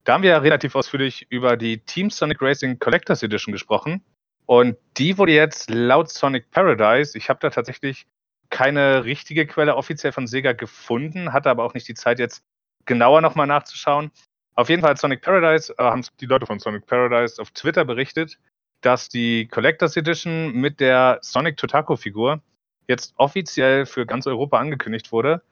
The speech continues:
Einen Link zu de-, äh, zu deren Tweet findet ihr natürlich in der Beschreibung.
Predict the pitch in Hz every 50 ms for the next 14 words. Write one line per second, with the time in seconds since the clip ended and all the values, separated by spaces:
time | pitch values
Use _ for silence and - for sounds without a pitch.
0 | _ _ _ _ _ _ _ 120 117 113 107 107 117 143 196 - - - - -
1 | 147 147 127 120 135 127 123 - - 123 120 117 113 - - - 131 180 - -
2 | - - - 143 151 147 139 131 131 127 123 117 - - 147 143 143 139 139 -
3 | - - _ _ _ - - - 110 101 104 - - 113 131 190 208